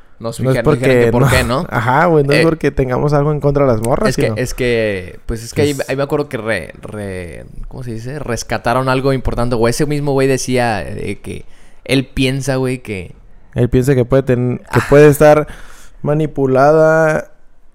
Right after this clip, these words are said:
Speaker 2: Bueno, no manipulado. Puede estar influenciado el contenido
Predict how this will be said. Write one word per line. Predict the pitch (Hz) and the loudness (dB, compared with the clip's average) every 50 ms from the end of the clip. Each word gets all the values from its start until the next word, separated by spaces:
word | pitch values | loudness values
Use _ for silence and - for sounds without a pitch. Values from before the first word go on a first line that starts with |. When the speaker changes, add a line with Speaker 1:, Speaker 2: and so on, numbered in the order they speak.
| - _ - | -20 _ -14
Speaker 2:
Bueno, | - 240 196 208 | -10 -8 -6 -4
no | 220 | -2
manipulado. | 226 233 214 202 170 - 147 120 113 107 95 98 - - - | 0 2 2 2 2 2 2 2 2 0 -2 -6 -10 -4 2
Puede | - 180 202 202 | 6 8 8 8
estar | - 220 214 | 8 6 6
influenciado | 226 226 202 202 160 139 127 123 156 156 165 175 185 175 - - - | 6 4 4 4 4 4 2 2 4 4 4 4 2 0 -2 -4 -2
el | 156 147 131 | -2 0 2
contenido | - 143 139 117 131 123 139 165 185 202 226 247 233 | 2 0 0 2 0 2 4 4 6 6 4 4 2